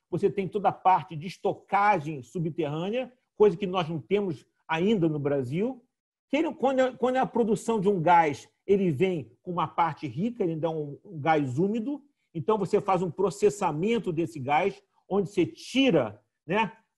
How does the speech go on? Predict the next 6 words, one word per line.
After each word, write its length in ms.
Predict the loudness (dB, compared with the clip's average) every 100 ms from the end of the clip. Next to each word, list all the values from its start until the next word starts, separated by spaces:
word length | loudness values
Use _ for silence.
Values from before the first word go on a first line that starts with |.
| -2
é, 600 | 2 4 4 4 2 0
basicamente 760 | 2 2 2 -2 -2 -2 -4
G 120 | 2
L 200 | 2 2
P, 400 | 2 4 4 4 -4 _ -10
ok? 460 | -2 4 2 2